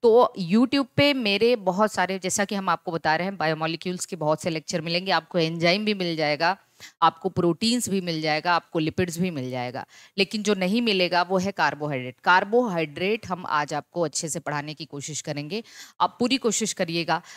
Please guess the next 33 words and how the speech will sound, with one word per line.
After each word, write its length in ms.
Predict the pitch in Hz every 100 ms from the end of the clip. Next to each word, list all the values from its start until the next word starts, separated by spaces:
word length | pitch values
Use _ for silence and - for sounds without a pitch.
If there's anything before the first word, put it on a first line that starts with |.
| -
दो 160 | 214 247
लेक्चर 360 | 233 - 202
में 80 | 196
इसको 180 | 185 185
ख़त्म 320 | 175 - 160
करेंगे, 340 | 156 156 160
आज 380 | 175 - 165 170 -
और 180 | 170 165
कल, 200 | - 131 120 - _ -
ठीक 180 | 240 214
है। 160 | 175 - _ -
तो 40 | 220 -
आज 280 | 180 208 220
और 140 | 220 -
कल 160 | 208 214
दो 160 | 202 208
दिन 160 | 208
में 120 | 202
हम 160 | 190 175
लोग 160 | 196 -
कार्बोहाइड्रेट 580 | 170 160 170 156 160 -
को 220 | 254 370 - - -
पढ़ेंगे। 440 | 185 180 170 131 - -
तो 80 | -
चलिए 300 | 185 202 226
स्टार्ट 420 | 220 - 202 226 -
करते 360 | 208 185 226
हैं। 160 | 214 233
सबसे 320 | 214 175 -
पहले 360 | 190 175 160 139 _ _ _ _ _
स्टार्ट 400 | - - 185 214
करते 360 | - 196 - 196
हैं 260 | 185 214